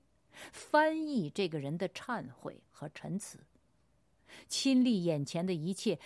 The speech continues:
他终于深深地震动了。这是一次世纪性的对话，他推开了克格勃那扇忏悔的大门。他对斯托亚洛夫说：将军，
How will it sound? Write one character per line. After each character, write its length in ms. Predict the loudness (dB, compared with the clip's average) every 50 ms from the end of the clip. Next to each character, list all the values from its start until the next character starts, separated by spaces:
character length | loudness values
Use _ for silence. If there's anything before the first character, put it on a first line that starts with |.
| -20 -14
他 180 | -6 -2 0 0 0 -2 _ 0
终 360 | 4 6 8 8 6 6 4
于 300 | 2 -2 -2 -4 -4 -6 _ _ _
深 500 | -12 -8 -6 -2 2 2 2 2 2 0
深 340 | -2 -4 -2 -2 -2 -2 -2
地 140 | -4 -6 -8 -4
震 260 | -2 -2 -2 -2 -4 -8
动 200 | -8 -10 -10 -10
了。 200 | -12 -16 -20 -20 _ _ _ _ _ _ _ _ _ _ _ _ _ _ _ _ _ _ -20 -20 -12 -2 4
这 100 | 4 6
是 160 | 6 6 2
一 100 | 2 2
次 280 | 0 0 0 0 0
世 400 | 2 0 -2 -2 0 0 0 0
纪 200 | -2 -2 -4 -6
性 220 | -6 -4 -4 -6 -6
的 80 | -6
对 220 | -4 -4 -4 -4 -4
话， 300 | -8 -10 -10 -10 -12 _ _ _ _ _ _ -20 -20 -10
他 120 | -2 -2 -2
推 460 | -2 -2 -2 2 4 4 4 4 2
开 260 | 0 0 2 2 2
了 140 | 2 0 -4 _
克 160 | -8 -4 -4 0
格 140 | 0 0
勃 300 | 0 2 0 0 2 2
那 180 | 0 0 -2 -2
扇 260 | 0 0 -2 -2 -2 -6 _ _
忏 340 | -10 -2 2 2 2 2 0
悔 200 | -4 -6 -8 -8
的 100 | -8 -4
大 180 | -2 -2 -2 -2
门。 240 | -4 -10 -12 -14 -16 _ _ _ _ _ _ -20 -14 -4
他 140 | 2 2 4
对 140 | 6 6 4
斯 160 | 4 0 -2
托 160 | 2 2 4
亚 160 | 4 4 4
洛 160 | 2 2 0 0
夫 100 | -2 -6
说： 300 | -8 -6 -6 -6 -6 -8 _ _ _ _ _ _ _ _ _ _ _ _ _ _ _ _ _ _ -2
将 220 | 0 2 4 4
军， 240 | 2 0 -2 -6 -8